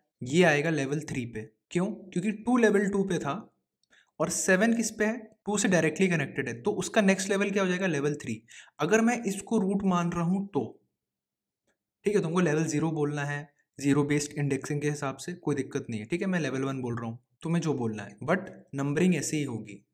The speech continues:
जो डायरेक्टली कनेक्टेड है वो नेक्स्ट लेवल पे आएंगे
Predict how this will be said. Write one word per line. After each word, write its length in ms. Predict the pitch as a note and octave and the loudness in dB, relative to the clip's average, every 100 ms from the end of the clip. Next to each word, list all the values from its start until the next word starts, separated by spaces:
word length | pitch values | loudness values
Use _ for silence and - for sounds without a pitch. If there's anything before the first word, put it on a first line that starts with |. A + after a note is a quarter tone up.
| _ | _
जो 120 | B2+ F#3 | 2 2
डायरेक्टली 460 | C#3+ C3+ D3 G3+ | 4 2 2 0
कनेक्टेड 400 | G3 F3+ F3+ F#3 | 0 0 0 -2
है 40 | F#3 | 0
वो 140 | F#3 | 0
नेक्स्ट 280 | F3 D3+ - | 0 -2 -4
लेवल 200 | C#3 C#3 | -4 -4
पे 140 | C3+ B2+ | -4 -4
आएंगे 360 | A#2 A#2 A#2 | -4 -6 -10